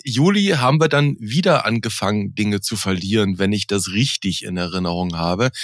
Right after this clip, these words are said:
Wir haben manches dazu gewonnen, aber verloren haben wir beim Thema Impfen,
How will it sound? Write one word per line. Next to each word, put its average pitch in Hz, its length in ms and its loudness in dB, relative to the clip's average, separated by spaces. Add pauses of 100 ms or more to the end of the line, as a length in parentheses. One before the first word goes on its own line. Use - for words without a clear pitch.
(240)
Wir 92 100 -2
haben 127 280 2
manches 135 340 2
dazu 123 340 -2
gewonnen, 160 440 2
aber 113 280 0
verloren 123 540 2
haben 139 260 2
wir 143 300 2 (560)
beim 110 120 -2
Thema 117 360 2
Impfen, 131 720 2